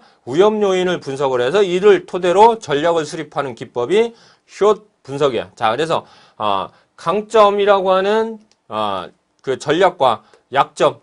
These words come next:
기업의 약점과 그 다음에 기업의 환경적인 요소인 기회, 그 다음에 어떤 기업을 위협하는 요소 네 가지를 분석을 하는 기법이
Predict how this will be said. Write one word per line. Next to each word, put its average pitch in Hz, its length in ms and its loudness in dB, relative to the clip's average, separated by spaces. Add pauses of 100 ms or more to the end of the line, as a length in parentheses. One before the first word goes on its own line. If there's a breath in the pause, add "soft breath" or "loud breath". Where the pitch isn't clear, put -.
(100)
기업의 170 420 0
약점과 160 760 0
그 147 80 -10
다음에 110 340 -6 (320 soft breath)
기업의 190 580 2
환경적인 220 720 -2
요소인 165 460 -4
기회, 147 360 -4 (320 soft breath)
그 123 60 -14
다음에 170 480 0 (180 soft breath)
어떤 123 360 -4
기업을 196 680 2 (240 soft breath)
위협하는 170 580 -4
요소 131 300 -6
네 143 180 0
가지를 226 440 2
분석을 165 400 -4
하는 139 200 -4
기법이 147 540 -2